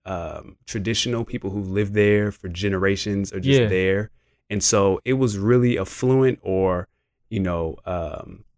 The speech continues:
Speaker 1: ahead of the curve seventy years ago or a hundred years ago, but now it's just kinda stayed where it was and
Speaker 2: Right.
Speaker 1: everything else around it has passed up. So because of that, maybe the value drops,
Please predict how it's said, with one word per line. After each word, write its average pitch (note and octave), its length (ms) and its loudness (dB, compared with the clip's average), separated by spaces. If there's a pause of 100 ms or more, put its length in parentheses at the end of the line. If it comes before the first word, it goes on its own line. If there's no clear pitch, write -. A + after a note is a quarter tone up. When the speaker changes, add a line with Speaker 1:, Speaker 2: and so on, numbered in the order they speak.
Speaker 1:
ahead A#2 260 -2
of G#2 80 2
the G2 80 -4
curve G2 640 0 (500)
seventy G#2 520 2
years F#2+ 380 2
ago E2+ 320 -2
or D#2 140 -6
a D#2+ 60 -12
hundred E2+ 300 -6
years F2+ 260 -2
ago, D2+ 480 -8
but E2 120 -10
now G2+ 400 0
it's F2+ 140 -6
just - 200 -8
kinda F2 240 -12
stayed F#2+ 480 -2
where F#2 220 -2
it E2 80 -6
was G2 580 -4 (100)
and G#2+ 160 -6
Speaker 2:
Right. G#2 160 2
Speaker 1:
everything F#2+ 440 0
else F2 180 -6
around F2+ 380 -10
it E2+ 80 -16
has E2+ 120 -16
passed E2+ 440 -10
up. - 160 -16
So - 100 -16
because G3+ 320 -2
of C3+ 80 0
that, F#2 260 0 (320)
maybe G#2 160 0
the E2 120 -4
value G2 480 2
drops, F#2+ 640 0